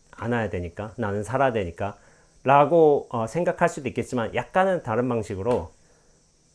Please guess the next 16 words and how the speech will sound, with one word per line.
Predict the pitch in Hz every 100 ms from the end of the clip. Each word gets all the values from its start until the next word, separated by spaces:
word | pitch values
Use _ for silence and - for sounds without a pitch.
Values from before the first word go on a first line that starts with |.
| _ _ _ _
나를 | 80 98 160 180 175 -
지키고 | - - _ - 139 139 139 135
싶은데 | 131 - - _ _ - 131 123 123 104 98
그 | 123 104
근원적인 | - 120 131 131 113 104 87
이유가 | 92 104 98 92 -
있지 | 98 - - 123 120 -
않을까 | 98 107 143 - 95
싶어요. | 87 - - 143 92 92 - _ - - _ _ _ _ -
인간은 | 143 175 190 127 135 98 82 _ _ _ _ _ -
나를 | 107 117 127 113 98
결코 | 101 104 - 101 -
잃고 | 120 120 - 117
싶지가 | 95 - - 107 82 -
않은 | 90 110 156
거예요. | 110 73